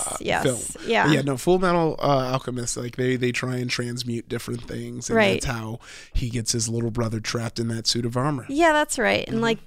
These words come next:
Speaker 2: he gets a new hand, but it's
Speaker 1: Yeah.
Speaker 2: made out of his dead mom. Is that right?
Speaker 1: It's like metal, yeah.
Speaker 2: Okay,
Speaker 1: I
Speaker 2: yeah.
Speaker 1: didn't get too deep into it, but I think so. It's very
Speaker 2: <laughs>
Speaker 1: dark and bleak.
Speaker 2: Right.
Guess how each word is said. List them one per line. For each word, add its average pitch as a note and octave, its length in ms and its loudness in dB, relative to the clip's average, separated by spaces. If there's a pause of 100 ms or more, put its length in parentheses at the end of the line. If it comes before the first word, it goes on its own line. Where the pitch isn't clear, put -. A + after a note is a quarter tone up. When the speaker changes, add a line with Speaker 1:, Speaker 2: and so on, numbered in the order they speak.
(840)
Speaker 2:
he A3+ 180 -4
gets A#3+ 260 2
a - 20 0
new G3+ 180 4
hand, A3 580 2
but - 120 6
it's - 200 4
Speaker 1:
Yeah. A3+ 40 0
Speaker 2:
made G#3 140 4
out G#3 140 4
of G3+ 100 4
his F#3+ 240 0
dead F#3+ 220 0
mom. F#3 360 0
Is G3+ 120 -2
that A#3+ 160 2
right? D#4+ 260 2
Speaker 1:
It's B2+ 220 0
like C3 240 -2
metal, B2+ 400 -6
yeah. - 240 -8 (160)
Speaker 2:
Okay, A#3 320 4
Speaker 1:
I C#3 60 2
Speaker 2:
yeah. - 180 6
Speaker 1:
didn't D3 140 6
get - 40 -6
too D3 160 0
deep B2 240 -4
into A2+ 260 -6
it, A2 100 -10
but A#2 100 -6
I B2 100 -2
think F#4+ 220 8
so. B3+ 100 10
It's D3 180 6
very D#3+ 360 8
Speaker 2:
<laughs> B2+ 160 -2
Speaker 1:
dark B2 260 0
and B2 140 -2
bleak. G#2+ 400 -4
Speaker 2:
Right. G3+ 420 6